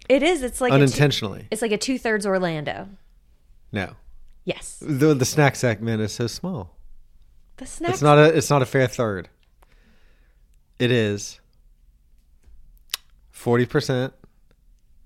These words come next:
Speaker 2: um, Kind Cleaver,
Speaker 1: Mm-hmm.
Speaker 2: forty percent Planties,
Speaker 1: Mm-hmm.
Speaker 2: twenty percent snack. And if you want it,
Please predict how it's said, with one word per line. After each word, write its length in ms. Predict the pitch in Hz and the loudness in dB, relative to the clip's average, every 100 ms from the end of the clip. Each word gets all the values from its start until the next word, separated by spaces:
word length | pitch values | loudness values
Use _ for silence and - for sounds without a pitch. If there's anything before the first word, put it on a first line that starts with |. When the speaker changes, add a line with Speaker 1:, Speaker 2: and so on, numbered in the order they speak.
| - - _ _ _ - - _ - | -20 -20 _ _ _ -20 -20 _ -2
Speaker 2:
um, 680 | 117 110 107 104 101 98 - - _ _ - | 0 2 0 -2 -6 -8 -16 -20 _ _ -6
Kind 220 | 120 117 | -2 -2
Cleaver, 400 | - 107 92 110 - - | -2 -4 -4 -8 -10 -10
Speaker 1:
Mm-hmm. 200 | 190 151 147 - - _ _ _ - - - _ - - | -8 -8 -10 -20 -20 _ _ _ -20 -20 -20 _ -20 -2
Speaker 2:
forty 260 | 131 127 127 | 2 4 4
percent 480 | 135 127 135 127 - - - _ _ - - - - - - - | 2 2 2 0 -4 -14 -20 _ _ -20 -20 -20 -20 -20 -14 -4
Planties, 720 | 120 117 107 104 98 104 - _ - | -2 0 -2 -4 -4 -8 -18 _ -12
Speaker 1:
Mm-hmm. 280 | 220 180 170 | -10 -10 -4
Speaker 2:
twenty 220 | 135 135 | 0 0
percent 360 | 117 107 98 | 0 -4 -6
snack. 460 | - 92 82 - - _ _ - _ _ _ - - - - - _ _ _ - | -8 -12 -12 -16 -20 _ _ -20 _ _ _ -20 -20 -20 -20 -20 _ _ _ -8
And 100 | 117 | -6
if 120 | - | -2
you 100 | 123 | -2
want 320 | 120 143 151 | 4 6 6
it, 220 | 156 151 | 6 4